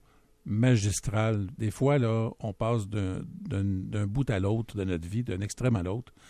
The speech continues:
à cause qu'on a su saisir l'opportunité d'une deuxième chance. Qu'on s'accorde soi-même, en se donnant, euh, une marge de manœuvre à l'erreur, ou bien en saisissant l'opportunité qu'on nous tend, et de, de demeurer positif,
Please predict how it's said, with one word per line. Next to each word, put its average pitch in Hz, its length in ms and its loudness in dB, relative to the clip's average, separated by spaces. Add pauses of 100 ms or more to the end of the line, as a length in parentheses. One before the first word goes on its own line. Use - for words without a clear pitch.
(540)
à 135 100 4
cause 175 320 10
qu'on 110 200 6
a 104 60 4
su - 180 0
saisir 107 460 2
l'opportunité 101 600 0
d'une 95 220 -2
deuxième 95 400 0
chance. - 400 -8 (340)
Qu'on 156 160 8
s'accorde 160 400 6
soi-même, 143 560 8 (640)
en 107 120 0
se - 140 -2
donnant, 107 300 4
euh, 107 540 2 (120)
une 147 100 2
marge 113 200 4
de 110 80 4
manœuvre 104 480 2
à 92 140 -2
l'erreur, 95 460 0 (600)
ou 165 120 10
bien 147 440 8
en 110 80 4
saisissant 113 480 2
l'opportunité 107 680 2
qu'on 98 180 -2
nous 95 100 -2
tend, 104 200 -2 (720)
et 101 240 0
de, 92 760 -2
de 104 100 -4
demeurer 120 420 6
positif, 123 880 2